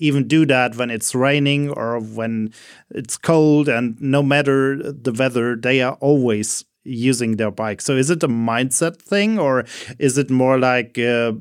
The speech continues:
like some smart decisions by city leaders that, uh, initiated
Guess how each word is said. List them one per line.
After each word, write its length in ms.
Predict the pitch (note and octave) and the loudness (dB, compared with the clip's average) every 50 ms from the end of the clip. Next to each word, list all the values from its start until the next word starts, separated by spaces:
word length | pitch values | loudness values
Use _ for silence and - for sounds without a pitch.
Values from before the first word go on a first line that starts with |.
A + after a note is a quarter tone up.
| - - - - - - - - - - C3+ | -10 -12 -12 -12 -12 -12 -14 -18 -18 -10 -6
like 200 | C3 B2 A2+ - | -4 -4 -4 -6
some 260 | - - C#3 B2 A#2+ | -4 -2 -2 -2 -2
smart 480 | G#2+ - - C3 C3 C3 C3+ C3 B2+ - | -2 -2 -2 0 2 2 2 2 0 0
decisions 640 | C3+ B2+ B2+ - D3 C3+ - - C3 A#2+ A2 - - | 0 0 0 0 0 0 0 0 -2 -2 -4 -6 -8
by 640 | _ - B2 B2 A#2+ A#2+ A#2+ A#2 A#2 A#2 A#2+ B2 - - | _ -2 0 2 2 2 2 0 0 -2 -2 -4 -6 -6
city 440 | - - - - C#3+ C#3 - C#3 | -4 -2 2 2 0 2 2 0
leaders 680 | B2 A#2 A#2 C3 C3 C3 B2+ C3 B2 B2 B2+ A#2+ G#2+ - | 0 2 2 2 2 2 2 2 2 2 2 0 -2 -4
that, 400 | - B2 A#2 A2+ A2+ A2 - - - - | -2 0 0 0 -2 -4 -6 -14 -12 -10
uh, 180 | B2+ A#2 A2+ A#2+ - | -8 -8 -8 -8 -8
initiated 760 | - B2 B2 B2+ B2+ - - C3 A#2+ A#2+ A#2+ A2+ - A#2 A2 | -8 -4 -2 -2 -2 -2 -2 -2 0 -2 -2 -4 -6 -8 -8